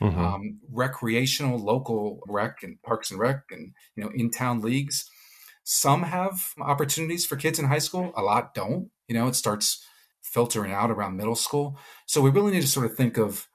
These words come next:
Speaker 2: high school sports and physical activity as well within the school setting, not just interscholastic teams, but clubs, intramural sports, P E, in a more holistic approach.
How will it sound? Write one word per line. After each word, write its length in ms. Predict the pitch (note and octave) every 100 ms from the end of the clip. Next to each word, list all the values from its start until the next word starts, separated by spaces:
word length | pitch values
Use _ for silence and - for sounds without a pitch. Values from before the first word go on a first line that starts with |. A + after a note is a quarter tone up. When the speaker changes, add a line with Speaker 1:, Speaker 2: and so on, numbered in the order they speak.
| -
Speaker 2:
high 180 | -
school 300 | A2+ - A2+
sports 540 | G2 - G#2+ G2+ G2+ -
and 180 | C#3 C3+
physical 400 | C#3 B2+ A2+ G2
activity 460 | - - C#3 G#2
as 140 | F#2+ F#2+
well 220 | G2 G2
within 220 | G#2 C3+
the 80 | A2+
school 260 | - F#2+
setting, 380 | F2 - E2 G#2
not 200 | G#2+ B2+
just 220 | C3+ A#2
interscholastic 760 | - A2+ G2+ - G2+ G#2 - G2+
teams, 420 | - - A2 - _ _ _ -
but 240 | F#2 - _
clubs, 600 | - - A2 G2+ F#2+ -
intramural 500 | C3 A#2+ G2 G#2 G#2+
sports, 420 | G2 - G2+ G2 -
P 140 | -
E, 320 | G#2+ G2+ G2 - _
in 100 | A#2+
a 40 |
more 260 | A2+ A2 G#2+
holistic 540 | A2 G2 F#2+ - E2 - _
approach. 460 | - - - - -